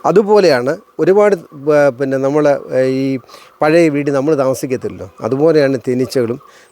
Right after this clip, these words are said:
തേനീച്ച, ആ, റാണി ഈ നല്ല അടയിലാണ് മുട്ടയിടാൻ, അല്ലെങ്കിൽ അത് മുട്ടയിടത്തില്ല. അപ്പോൾ ഇതിനകത്ത് ഇങ്ങനെ മുട്ടയിട്ടിട്ടുണ്ട്. അപ്പോൾ ഇതിനകത്ത് ഇപ്പം നമ്മൾ ഓരോ അടകളും നമുക്കൊന്ന് ഉയർത്തി നോക്കാം.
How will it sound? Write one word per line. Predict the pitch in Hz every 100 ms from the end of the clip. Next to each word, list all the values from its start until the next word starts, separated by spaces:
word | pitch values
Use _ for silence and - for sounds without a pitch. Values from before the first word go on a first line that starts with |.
| -
തേനീച്ച, | 120 127 -
ആ, | 180 - _ _ _ 127 123
റാണി | 120 131 143 208 _ _ _ _ _ _ -
ഈ | 127 - - - - 123 123
നല്ല | 131 170 214 -
അടയിലാണ് | 120 131 135 117 131 - _ _ 127
മുട്ടയിടാൻ, | 117 147 95 92 - - - _ -
അല്ലെങ്കിൽ | 127 165 170
അത് | 160 165
മുട്ടയിടത്തില്ല. | 135 175 143 107 85 78 - _ _ -
അപ്പോൾ | 120
ഇതിനകത്ത് | 127 156 156
ഇങ്ങനെ | 185 170 170
മുട്ടയിട്ടിട്ടുണ്ട്. | 147 - 127 113 98 80 - - _ _ - - - 123
അപ്പോൾ | 135
ഇതിനകത്ത് | 139 190 165
ഇപ്പം | 156 170
നമ്മൾ | 156 165 190
ഓരോ | 131 143 165 170
അടകളും | 139 143 156 139
നമുക്കൊന്ന് | 127 135
ഉയർത്തി | 131 131 151 131
നോക്കാം. | 113 139 220